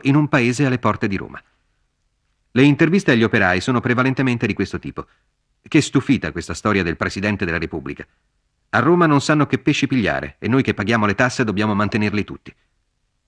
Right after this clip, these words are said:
È una buffonata, è uno schifo. Sono tutti uguali, mangiano allo stesso modo."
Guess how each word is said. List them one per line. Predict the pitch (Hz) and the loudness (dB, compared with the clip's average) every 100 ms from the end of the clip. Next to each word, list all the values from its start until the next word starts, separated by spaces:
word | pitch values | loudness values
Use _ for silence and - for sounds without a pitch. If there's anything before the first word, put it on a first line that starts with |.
| _ _ _ _ _ | _ _ _ _ _
È | - 143 | 0 2
una | 147 131 | 4 2
buffonata, | 147 - 147 101 76 - - | 0 2 2 2 -2 -10 -14
è | _ 123 | _ 0
uno | 127 127 | 2 0
schifo. | - 110 - - _ _ _ _ _ _ | -2 -4 -6 -18 _ _ _ _ _ _
Sono | - 151 131 | -2 2 2
tutti | - 196 170 | 2 2 4
uguali, | 127 92 69 - | 4 4 2 -6
mangiano | - 143 147 147 131 | 0 0 2 2 2
allo | 127 123 | 2 0
stesso | - 127 117 | 0 -2 -4
modo." | 85 - | -6 -12